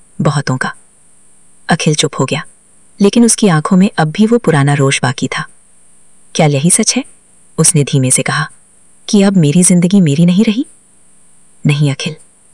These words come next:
अब तुम्हारी जिंदगी बहुतों की जिंदगी से जुड़ी है। वो लड़की भी उसमें शामिल है, जिसे तुम देखना तक नहीं चाहते,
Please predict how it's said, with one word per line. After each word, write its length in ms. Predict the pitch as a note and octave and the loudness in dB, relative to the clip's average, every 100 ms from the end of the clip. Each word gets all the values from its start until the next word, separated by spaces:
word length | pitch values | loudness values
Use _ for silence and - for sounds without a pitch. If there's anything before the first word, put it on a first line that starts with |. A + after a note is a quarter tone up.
| _ - | _ -6
अब 100 | G#3+ - | -4 0
तुम्हारी 340 | E3 D#3+ F#3+ | 0 2 4
जिंदगी 380 | F#3 F3 F3 G#3 | 4 2 2 0
बहुतों 340 | E3 D#3 F#3 | 0 0 0
की 120 | - | 0
जिंदगी 340 | D#3 C#3 B2+ B2+ | 0 0 0 -2
से 120 | - | -2
जुड़ी 220 | C3+ C3 | 0 -2
है। 180 | C3+ - - _ _ _ _ F#3+ | -4 -8 -14 _ _ _ _ 2
वो 100 | G#3+ | 4
लड़की 320 | F#3+ E3 A3+ | 2 2 0
भी 120 | F#3+ | 2
उसमें 220 | C#3 D3 | 0 0
शामिल 300 | C#3+ C#3 C#3 | 0 0 -4
है, 280 | D3 - - _ _ _ - | -6 -10 -16 _ _ _ -4
जिसे 220 | F3+ - | 0 0
तुम 180 | E3 D3+ | 0 0
देखना 300 | C#3 C#3+ F3 | 0 -2 -2
तक 120 | F3+ F#3 | 0 0
नहीं 160 | F3+ | 2
चाहते, 340 | G3+ F3+ G#3 | 2 0 -2